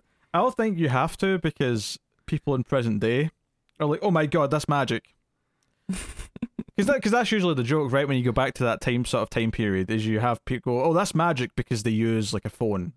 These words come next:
Speaker 1: or something in
Speaker 2: Yeah.
Speaker 1: front of them, um, or a T V. They see a T V and they're like, "Whoa, it's like a box with people in it." Ooh, you know,
Speaker 2: Mm.
Speaker 1: what's going on? I mean, hell, that shows you how old we are that I even called it a box, because T Vs aren't boxes anymore.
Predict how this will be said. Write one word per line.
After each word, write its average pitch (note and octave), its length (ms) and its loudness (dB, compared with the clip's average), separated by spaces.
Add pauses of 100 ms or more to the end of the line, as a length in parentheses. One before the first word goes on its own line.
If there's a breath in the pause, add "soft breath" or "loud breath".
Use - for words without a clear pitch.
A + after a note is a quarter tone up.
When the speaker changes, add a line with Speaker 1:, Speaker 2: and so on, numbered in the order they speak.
Speaker 1:
or A#2 60 -2
something E3+ 280 -2
in B2 120 0
Speaker 2:
Yeah. - 60 -2
Speaker 1:
front G#2 180 -6
of - 40 -8
them, G#2 120 -10 (640 loud breath)
um, G#2+ 480 0
or A#2 100 2
a A2 60 0
T C3 200 0
V. A2 220 2
They G2+ 80 0
see A#2+ 120 0
a A2 60 -2
T A#2 180 -2
V A2 140 0
and G#2 80 2
they're G#2+ 120 0
like, A2 100 -6
"Whoa, D3+ 400 2
it's - 80 -4
like - 120 -8
a G#2+ 160 -4 (180)
box D#3 360 0
with - 140 -6
people E3 400 0
in A#2+ 80 0
it." A2+ 120 -4 (100)
Ooh, D#3+ 120 -4 (880)
you F#3+ 60 -2
know, G#3 320 0
Speaker 2:
Mm. B2 100 0
Speaker 1:
what's D3 160 -4
going D3 140 -4
on? B2+ 200 -4 (880 soft breath)
I C3+ 60 2
mean, D#3 100 2
hell, D#3+ 180 4
that D3+ 100 0
shows C3 160 0
you A#2 80 0
how G#2+ 300 2 (120)
old G#2 280 0
we F#3+ 160 2
are A2 160 2
that G#2+ 100 0
I G#2+ 120 2
even A2 160 -2
called A2 180 -2
it F2+ 80 -2
a G#2 60 0
box, A#3 420 0
because C3 400 -6 (100)
T F#3+ 120 -2
Vs F3+ 140 0
aren't F3+ 180 -2
boxes E3 340 0
anymore. A#2 380 0